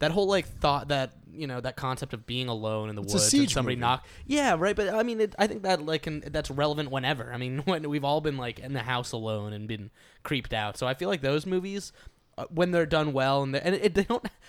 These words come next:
Speaker 1: doesn't have to be much to it. It can be a pretty basic plot, but it,
Speaker 2: Yeah.
Speaker 1: you know, if it's done well and it's not just all jump scares, but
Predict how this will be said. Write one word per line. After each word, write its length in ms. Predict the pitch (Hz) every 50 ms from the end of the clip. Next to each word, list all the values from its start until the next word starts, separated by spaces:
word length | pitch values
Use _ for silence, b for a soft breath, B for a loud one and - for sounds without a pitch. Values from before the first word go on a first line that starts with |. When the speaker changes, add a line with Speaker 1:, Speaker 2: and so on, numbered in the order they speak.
| B B
Speaker 1:
doesn't 200 | B 208 226 233
have 160 | 208 208 202 -
to 60 | -
be 100 | 175 180
much 260 | 170 165 160 - - -
to 180 | - 139 117
it. 100 | 107 131 -
It 100 | - -
can 100 | - 147
be 100 | 143 147
a 60 | 151
pretty 200 | 147 - 170 175
basic 500 | 170 143 151 143 147 143 - 151 139 -
plot, 340 | - - 147 135 123 113 -
but 140 | - 127 120
it, 80 | 123 107
Speaker 2:
Yeah. 80 | 90
Speaker 1:
you 60 | 82 -
know, 60 | 131
if 100 | 127 -
it's 120 | 143 - -
done 240 | - 190 190 190 180
well 200 | 170 165 165 160
and 80 | 143
it's 140 | 127 - -
not 160 | 147 139 139
just 120 | 151 143 -
all 140 | 135 131
jump 280 | 123 127 - 123 127 117
scares, 420 | - - 123 120 117 120 117 113
but 240 | - - 113 113 -